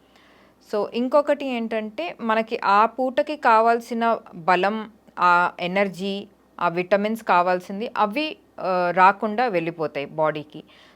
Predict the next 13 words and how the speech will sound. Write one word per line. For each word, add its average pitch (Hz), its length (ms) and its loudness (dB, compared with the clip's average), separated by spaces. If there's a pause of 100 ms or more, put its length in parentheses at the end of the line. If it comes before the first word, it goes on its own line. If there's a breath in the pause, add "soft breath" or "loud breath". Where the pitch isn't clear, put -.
(160)
So, 214 60 0
మనకి 202 320 0
బ్రెయిన్‌కి 208 500 0 (300)
ఇప్పుడు 202 240 -6
మధ్యాహ్నం 208 540 0
భోంచేసిన 233 600 -2
తర్వాత 214 360 2
మనం 220 160 -2
ఇంకా 202 360 -2 (360)
పని 208 240 0
చేసేవాళ్ళు, 208 600 -2
ఆఫీస్ 185 360 -4
పని 202 140 -6